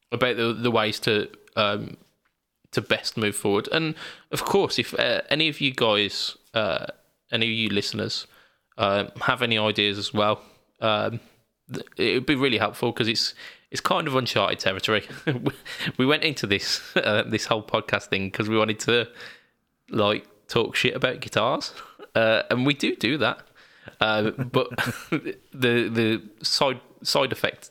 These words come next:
that comes along with that is that now we, <laughs> we have to be, um, savvy with social media and, uh, advertisement and all of these other kind of extraneous skills that we didn't necessarily have.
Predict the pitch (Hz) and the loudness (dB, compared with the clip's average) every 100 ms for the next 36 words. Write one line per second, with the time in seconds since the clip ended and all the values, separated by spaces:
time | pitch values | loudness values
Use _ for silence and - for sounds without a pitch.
0 | - 117 - 110 104 101 101 98 98 - | -2 0 0 -2 0 -2 0 0 -2 -4
1 | - - - _ 113 123 131 - - - | -12 -20 -20 _ 0 2 2 -2 -8 -20
2 | _ - 120 135 120 113 117 - - 147 | _ -4 0 2 2 0 -2 -2 -2 0
3 | 107 117 - 117 113 107 98 - - - | 0 -2 -2 -2 0 0 -2 -10 -20 -20
4 | _ _ 110 101 98 95 - - _ - | _ _ 0 2 2 -2 -8 -18 _ -4
5 | - 113 104 110 107 110 - - 107 - | 0 0 2 0 2 0 0 0 0 0
6 | 107 101 98 104 101 95 95 95 92 - | 0 2 2 2 2 2 0 -2 -6 -12
7 | - - - _ _ _ 95 92 90 - | -20 -20 -20 _ _ _ 0 2 0 -4
8 | - 113 107 101 - 104 101 98 98 - | -6 -2 -2 -2 -2 0 0 0 -2 0
9 | 104 127 131 127 117 107 113 120 107 101 | 0 2 2 2 0 0 0 0 0 -2
10 | - - 113 107 107 104 - - 104 98 | -4 -2 2 2 2 0 -2 -2 -2 -2
11 | 98 - 101 107 101 - - - _ _ | -4 -6 -2 0 0 -6 -16 -18 _ _
12 | _ _ _ _ _ _ _ _ _ _ | _ _ _ _ _ _ _ _ _ _
13 | _ _ _ - 131 160 - - 165 - | _ _ _ 0 0 0 0 0 0 0
14 | 113 107 107 110 120 - | 0 2 0 0 -2 -4